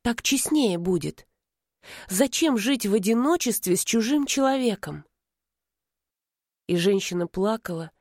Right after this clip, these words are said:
тихо-тихо и горько-горько над своей неудавшейся жизнью.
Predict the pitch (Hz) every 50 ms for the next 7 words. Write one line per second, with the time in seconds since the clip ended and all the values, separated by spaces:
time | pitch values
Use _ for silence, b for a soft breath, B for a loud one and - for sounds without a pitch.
0 | _ _ _ _ _ _ _ - - 330 349 320 - - 214 214 _ - - 233
1 | 226 190 - - - 170 160 b b b b b b b - - 208 180 175 175
2 | 254 349 359 320 - - 269 254 233 214 185 190 214 214 175 160 - - - 151
3 | - _ _ _ _ _ _ _ _ _ _ _ - 202 208 202 - - - 202
4 | 202 202 214 262 277 240 208 175 165 160 165 156 165 180 190 - - - 190 180
5 | - - 190 180 170 165 165 160 147 143 147 147 156 160